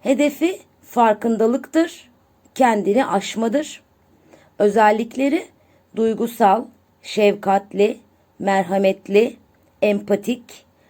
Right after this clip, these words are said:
egosuz ve esnektir. Ne demiştik? Son çeyrekte bulunan üç evi kendini aşma olarak nitelendirilmekteydi.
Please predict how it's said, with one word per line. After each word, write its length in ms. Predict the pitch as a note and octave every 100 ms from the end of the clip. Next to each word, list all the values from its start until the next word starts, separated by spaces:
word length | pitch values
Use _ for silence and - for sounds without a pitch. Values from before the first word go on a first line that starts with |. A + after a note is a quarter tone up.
| _ _ _
egosuz 800 | B3 C4+ A#3+ A#3+ - E4 - - _ _ C#4
ve 80 |
esnektir. 840 | D4 G#3+ - E3+ C#3+ _ - - - _ _ _ _ _ _ _ _ _ _ _ _ _ _ _ _ _ _ _ _ _
Ne 160 | E4 G4+
demiştik? 580 | E4 F#3+ - D4 D#4+ _ _ _
Son 300 | - F#4 F#4+
çeyrekte 720 | E4 C4+ G3 E3+ E3+ - E3
bulunan 500 | D3+ C#3+ C#3 - D#4+ - _ _
üç 200 | E4 A#3
evi 340 | F3+ D3+ D4+ - _ _ -
kendini 440 | D4 B3+ A3 C#4
aşma 340 | B3+ - A#3+
olarak 380 | F#3+ D#3 F3+ A3+
nitelendirilmekteydi. 1300 | F#3 E3+ F3 D#3+ D#3+ D#3+ D#3 C#3+ C#3 - B2 D#2